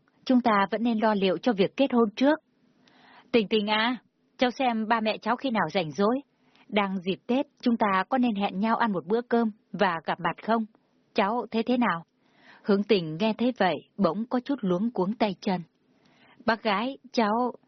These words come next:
Hướng Tình bỗng chốc nói năng lộn xộn. "Mẹ!" Cuối cùng Lục Ly Giá cũng lên tiếng. "Về việc hai gia đình cùng ăn cơm thì thôi đi."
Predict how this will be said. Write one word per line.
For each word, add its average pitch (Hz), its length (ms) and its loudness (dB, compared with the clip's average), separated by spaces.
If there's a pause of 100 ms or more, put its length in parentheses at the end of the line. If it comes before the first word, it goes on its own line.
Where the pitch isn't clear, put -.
(320)
Hướng 208 180 0
Tình 165 340 -2
bỗng 208 260 2
chốc 269 240 0
nói 202 200 2
năng 233 220 6
lộn 202 220 4
xộn. 170 240 4 (640)
"Mẹ!" 190 360 2 (460)
Cuối 233 120 4
cùng 170 260 0
Lục 165 200 0
Ly 208 140 2
Giá 220 300 -2
cũng 240 120 2
lên 226 280 4
tiếng. 202 260 2 (640)
"Về 190 160 2
việc 170 320 -2
hai 220 240 -2
gia 220 80 0
đình 175 260 -4
cùng 180 140 -4
ăn 208 140 -2
cơm 233 280 0
thì 185 200 -2
thôi 220 180 4
đi." 226 160 2